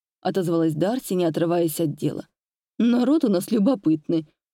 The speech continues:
так что каждый захочет хоть одним глазком на тебя взглянуть. А там и останется расспросить о чужом мире.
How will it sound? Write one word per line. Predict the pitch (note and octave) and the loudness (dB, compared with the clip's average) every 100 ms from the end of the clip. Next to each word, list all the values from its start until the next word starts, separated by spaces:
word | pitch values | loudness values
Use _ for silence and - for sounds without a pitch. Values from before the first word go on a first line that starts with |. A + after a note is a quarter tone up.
| _ | _
так | A#4+ C5 - | -2 0 -2
что | - - F#4 | -4 -2 -2
каждый | - F3 G#3 A3 | 0 -2 0 -2
захочет | E4 G#4 - A#3 - | 0 0 0 -2 -4
хоть | - B3 | -2 -2
одним | - G#3 F#3 A3 | 0 -2 0 2
глазком | F#3 G3+ - D4 | 2 -2 2 2
на | G#3+ | 2
тебя | - E3 | 0 -2
взглянуть. | G3+ E3 E3 D#3 D#3+ D#3 _ _ _ _ | -2 0 0 2 0 -4 _ _ _ _
А | - B3+ | 0 0
там | G3+ G#3 A3+ | 0 2 2
и | F3 | 2
останется | F#3+ - A#3 C4+ F#3 | 0 0 0 0 -2
расспросить | D#3+ E3 F#3 G#3 F3 | -2 -2 -2 -2 -2
о | |
чужом | E3+ F#3 E3+ F3+ G#3 | -2 -2 0 0 2
мире. | D#4+ D#4 - | 2 0 -4